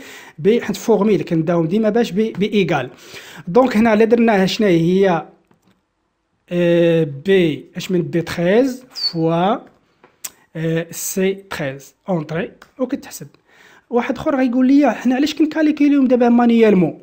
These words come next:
يعني الا ما كناش، علاش حنا غنستعملوا ليكسل الا كنا غنديروا الكالكول مانيال؟ من الاحسن نستعملوا ورقه وستيلو ولا نستعملوا كالكولاتريس. دونك في هاد الساعه غادي نقول لك بانه كاين خصوصا في اكسل ولا في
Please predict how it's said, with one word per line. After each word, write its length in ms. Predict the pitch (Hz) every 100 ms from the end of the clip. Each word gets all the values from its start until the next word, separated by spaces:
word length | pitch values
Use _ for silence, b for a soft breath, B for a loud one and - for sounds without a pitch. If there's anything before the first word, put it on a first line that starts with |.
| _ 131
يعني 280 | 120 131
الا 180 | 160 180 180
ما 120 | 180
كناش، 380 | 180 185 165 -
علاش 240 | 165 233
حنا 200 | 185 233
غنستعملوا 420 | 233 - - 185
ليكسل 400 | 180 175 - 311
الا 120 | 311 302
كنا 200 | 277 277
غنديروا 280 | 262 285
الكالكول 400 | 269 269 254 269
مانيال؟ 420 | 262 254 214 175 180 B B -
من 80 |
الاحسن 360 | 240 269 - 247
نستعملوا 400 | 220 196 208 202
ورقه 240 | 185 180
وستيلو 380 | 165 160 165 175
ولا 100 | 277
نستعملوا 380 | 302 - 294 294
كالكولاتريس. 760 | 240 233 277 262 214 190 190 B B B -
دونك 380 | 151 262 349 339
في 140 | 220
هاد 120 | 214
الساعه 320 | 220 - 208
غادي 200 | 196 190
نقول 240 | 185 190 262
لك 140 | 302
بانه 420 | 185 185 185 170
كاين 540 | 156 - 302 294 190 143
خصوصا 480 | - 180 247 - 180
في 240 | 185 170
اكسل 400 | 156 - 233 269
ولا 160 | 170
في 120 | 151